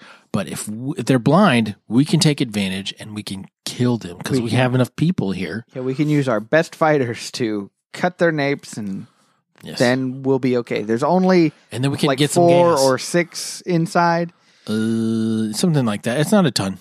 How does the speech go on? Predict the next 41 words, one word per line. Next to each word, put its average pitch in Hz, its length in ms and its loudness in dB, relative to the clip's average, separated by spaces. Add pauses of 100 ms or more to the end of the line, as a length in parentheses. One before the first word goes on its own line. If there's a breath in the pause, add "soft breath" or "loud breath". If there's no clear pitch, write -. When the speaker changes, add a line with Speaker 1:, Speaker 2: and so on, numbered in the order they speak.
(220)
Speaker 2:
Yeah. 113 340 -4
Speaker 1:
It, 143 140 -8
it, 127 260 -2
it's 139 200 -2
less 156 220 2
than 117 120 0
a 104 80 -2 (120)
ten. 101 340 -4 (200)
Speaker 2:
Mm-hmm. 131 240 -6
Speaker 1:
It's 123 120 -4
less 101 180 -8
than 95 100 -14
ten. - 180 -16
Speaker 2:
And 180 140 0
it, 214 120 -10
it's 185 220 2
a 220 40 -2
really 247 220 2
cool 208 180 2
scene 175 280 0
where 143 100 -2
they're 135 100 0
dropping 143 440 0
in 139 80 -4
the 131 120 -2
elevator 131 460 2
and 127 100 -2
they're 123 60 -4
all 117 100 -6
<laughs> - 0 -
just - 240 -10
firing 135 580 -2
Speaker 1:
Yeah, 147 100 4
Speaker 2:
their 135 160 -4
Speaker 1:
that's 135 320 0
so 175 240 2
Speaker 2:
muskets. 151 140 0
Speaker 1:
great. 165 300 2 (220 loud breath)
Like, 139 140 0
Speaker 2:
Yeah. 113 120 -4
Speaker 1:
th-, 143 200 -4